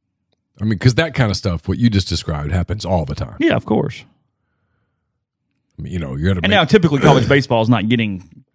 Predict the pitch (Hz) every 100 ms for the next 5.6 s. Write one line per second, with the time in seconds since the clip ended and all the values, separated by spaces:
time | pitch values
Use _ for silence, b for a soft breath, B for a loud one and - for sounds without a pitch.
0 | _ - 143 135 107 101 98 107 95 87
1 | 90 95 120 - 113 107 110 107 92 -
2 | 117 98 92 90 90 90 - - 104 98
3 | - 92 90 101 95 90 92 - 95 107
4 | 80 65 - 95 69 - - _ _ _
5 | _ 107 90 87 71